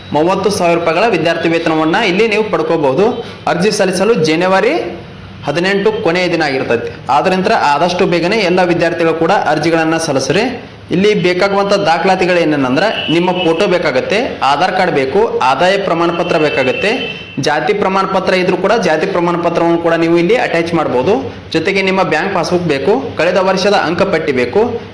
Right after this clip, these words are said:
ಈ ವರ್ಷದ ಶುಲ್ಕ ರಸೀದಿ ಅಂದ್ರೆ ಪಿ ರಿಸಿಪ್ಟ್ ಕೂಡ ಇಲ್ಲಿ ಬೇಕಾಗತ್ತೆ, ಮತ್ತು ಸಂಸ್ಥೆಯ ಪ್ರವೇಶ ಪ್ರಮಾಣ ಪತ್ರ ಬೇಕು ಅಥವಾ ಬೋನಾಫೈಡ್ ಪ್ರಮಾಣ ಪತ್ರ ಇದ್ರೂ ಕೂಡ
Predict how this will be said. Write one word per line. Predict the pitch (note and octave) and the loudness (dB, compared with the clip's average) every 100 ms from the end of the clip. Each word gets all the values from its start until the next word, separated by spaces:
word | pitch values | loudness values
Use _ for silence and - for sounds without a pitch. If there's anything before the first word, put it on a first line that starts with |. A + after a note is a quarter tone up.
| D3 | -2
ಈ | F#3 | 2
ವರ್ಷದ | G3 F#3 G3 G3+ C#4+ - - - | 2 2 2 2 2 0 -6 0
ಶುಲ್ಕ | F#3 G3 | 2 4
ರಸೀದಿ | F#3 D#3+ C#3+ | 2 2 0
ಅಂದ್ರೆ | A#2 F3 G3+ | 0 0 0
ಪಿ | F#3 F#3 | 0 0
ರಿಸಿಪ್ಟ್ | F#3 - F3+ | 0 -2 -2
ಕೂಡ | F3 | 0
ಇಲ್ಲಿ | F#3+ F#3 F#3+ | 0 0 0
ಬೇಕಾಗತ್ತೆ, | E3 D#3+ D3 B2+ F#3+ A#3+ - - - - | 0 0 -2 -2 -2 -4 -6 -12 -8 -6
ಮತ್ತು | D#3+ B3+ | -2 0
ಸಂಸ್ಥೆಯ | - F#3 G3 G#3+ | 0 -2 0 -2
ಪ್ರವೇಶ | A3 F#3+ E3 G3 | 0 0 2 2
ಪ್ರಮಾಣ | G3+ F3+ E3+ F3 | 0 0 0 0
ಪತ್ರ | F3 F3 | 0 0
ಬೇಕು | D3+ C3+ E3+ | 0 0 0
ಅಥವಾ | - D#3 G3 A#3+ D4+ - - - - - | 0 0 2 2 0 -6 -12 -14 -14 -6
ಬೋನಾಫೈಡ್ | C#3 F3 G3 G3 F#3+ | 0 0 2 0 0
ಪ್ರಮಾಣ | F#3 F#3 F#3+ | 0 0 0
ಪತ್ರ | F#3 F#3 | 0 0
ಇದ್ರೂ | F#3 F3+ F#3 | 0 2 0
ಕೂಡ | F3+ | 2